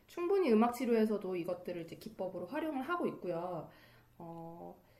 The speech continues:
클라이언트의 이야기를 듣기 위해서 우리가 음악을 사용하는 거죠.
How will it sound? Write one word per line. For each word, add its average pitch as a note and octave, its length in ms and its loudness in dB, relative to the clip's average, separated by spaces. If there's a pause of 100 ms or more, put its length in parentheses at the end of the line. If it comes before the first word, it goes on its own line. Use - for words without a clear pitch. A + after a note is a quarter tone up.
(380)
클라이언트의 F4 840 6
이야기를 A#3 540 8
듣기 A3 360 0
위해서 F3 680 2
우리가 F#3 420 -2 (140)
음악을 G#3 400 4
사용하는 E4 560 2
거죠. A3+ 400 -2